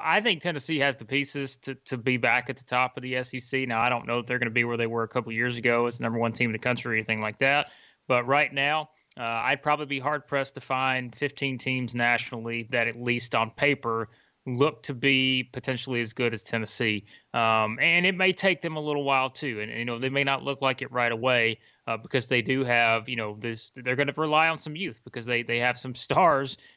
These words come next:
in that freshman class. But I think they're so good that having, like, Pons, having Fulkerson,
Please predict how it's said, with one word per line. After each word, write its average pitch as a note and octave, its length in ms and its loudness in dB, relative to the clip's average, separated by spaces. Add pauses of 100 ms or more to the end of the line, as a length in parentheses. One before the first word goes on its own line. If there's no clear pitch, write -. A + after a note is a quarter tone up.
in C3 120 -4
that B2+ 200 2
freshman B2+ 360 -2
class. D3 460 2 (280)
But D3 400 6
I C3+ 100 2
think C#3+ 240 -2
they're C3 160 -2
so D3+ 300 -2
good B2 580 2 (140)
that A#2 560 4 (120)
having, D3+ 520 0
like, B2 240 -6
Pons, A#2 500 2
having C#3+ 340 2
Fulkerson, A#2 760 -4